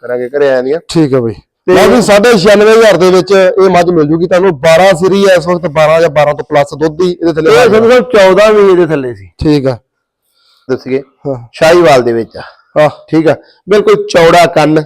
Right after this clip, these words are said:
Speaker 1: ਤੇ ਧੁੰਨ ਤੇ ਥਣ, ਜਿਹੜਾ ਇਹਨੂੰ ਦੋਹਰਾ ਥਣ ਮੁੱਠੀ ਵਾਲਾ ਜਿਹੜਾ ਲੱਗਾ,
Speaker 2: ਠੀਕ ਆ।
Speaker 1: ਝਾਲਰ।
Speaker 2: ਹਾਂ।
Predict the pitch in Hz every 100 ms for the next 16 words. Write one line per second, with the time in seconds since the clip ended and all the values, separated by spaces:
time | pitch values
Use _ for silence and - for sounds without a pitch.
0 | - _ _ _ _ _ _ 175 - 190
1 | 151 151 160 147 - _ _ _ 180 -
2 | - 143 151 151 156 160 156 143 220 190
3 | 139 147 147 143 135 147 147 143 151 151
4 | 131 131 135 - _ - 156 135 139 147
5 | 123 135 139 131 _ _ 135